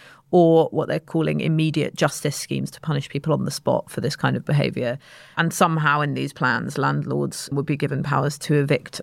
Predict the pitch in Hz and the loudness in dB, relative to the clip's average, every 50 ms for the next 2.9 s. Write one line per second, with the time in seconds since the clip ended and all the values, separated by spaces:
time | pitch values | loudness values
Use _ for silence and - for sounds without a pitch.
0 | - - 113 147 147 147 139 - - - - 151 156 147 143 139 139 139 - - | -4 -2 0 2 2 0 -2 -4 -6 -6 -4 -2 0 0 0 0 -2 -2 0 0
1 | 160 143 117 85 123 127 - - - - - - 175 214 202 190 185 170 214 233 | 0 0 0 -2 -6 -6 -6 -8 -10 -8 -4 0 2 2 2 2 2 2 2 2
2 | 214 180 190 214 226 233 - - - - - 151 - 131 123 117 - | 4 4 4 4 4 2 0 -6 -6 -4 -2 0 2 0 0 0 -4